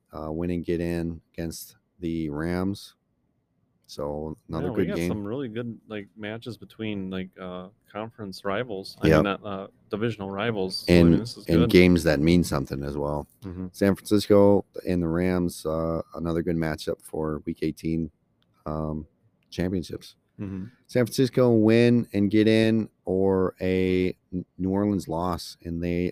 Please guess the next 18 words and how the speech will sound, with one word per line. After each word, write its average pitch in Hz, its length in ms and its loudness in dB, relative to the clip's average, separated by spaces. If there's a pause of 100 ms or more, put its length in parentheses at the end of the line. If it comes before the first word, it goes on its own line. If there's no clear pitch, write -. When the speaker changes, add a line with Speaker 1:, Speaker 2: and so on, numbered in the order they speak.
Speaker 1:
are 82 220 -4
in. 85 400 -4 (180)
So 90 640 -2 (1300)
New 87 80 -2
Orleans 90 300 0
is 82 60 -12
going 82 180 -6
against 78 260 -6
Atlanta. 73 480 -10 (1300)
San 78 180 -6
Francisco - 400 -6
is 69 80 -8
gonna 73 180 -6
wanna 67 200 -8
win 69 160 -8
that - 140 -14
game. - 260 -18 (140)
Speaker 2:
Yep. 101 240 -10